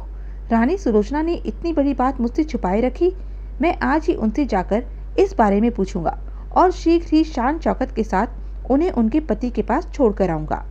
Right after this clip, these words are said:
"नहीं राजन, ऐसा गजब न करना। अभी इस बारे में आप रानी सुलोचना से कुछ न कहना। उन्हें तो यह भी पता नहीं चलना चाहिए कि आपको उनके बारे में सब कुछ पता चल चुका है।"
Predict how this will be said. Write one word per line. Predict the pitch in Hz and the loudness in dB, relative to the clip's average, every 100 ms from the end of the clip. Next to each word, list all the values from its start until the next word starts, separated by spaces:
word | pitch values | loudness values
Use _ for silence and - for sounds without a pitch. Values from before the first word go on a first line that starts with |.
| - - - - - - - - - | -10 -10 -10 -10 -10 -10 -12 -12 -4
"नहीं | 208 226 320 | 0 2 2
राजन, | 339 214 - - - - - | 2 2 -2 -8 -12 -10 -2
ऐसा | 202 202 | 0 2
गजब | - 202 220 | 2 2 2
न | 214 | 0
करना। | 311 240 165 - - - - - | 2 0 0 -6 -10 -10 -10 0
अभी | 240 339 | 2 4
इस | 403 330 - | 4 2 2
बारे | 208 196 262 | 2 4 2
में | 208 - - - - | 2 -2 -10 -6 0
आप | 320 359 | 0 2
रानी | 208 240 | 4 4
सुलोचना | 339 208 196 214 208 | 0 0 0 2 -2
से | 339 | -2
कुछ | 349 330 339 | 0 -2 0
न | 254 | -2
कहना। | 190 190 - - - - - - | -2 -4 -6 -8 -10 -10 -10 0
उन्हें | 262 359 | 2 4
तो | 381 | 4
यह | 311 240 | 4 2
भी | 262 294 | 2 0
पता | 226 220 | 2 2
नहीं | 202 240 | 2 2
चलना | 349 277 220 | 2 2 2
चाहिए | 202 185 165 - - - - | 0 -2 -2 -6 -10 -12 -6
कि | - 330 | 0 0
आपको | 233 226 - 349 | 0 -2 0 0
उनके | - 220 220 311 | 2 0 2 2
बारे | 196 196 | 4 2
में | 240 | 0
सब | 302 226 - | 0 -2 0
कुछ | 330 | -4
पता | - - 294 | -2 -2 0
चल | 339 320 | 0 -2
चुका | 208 175 | 0 -2
है।" | 180 - | -4 -6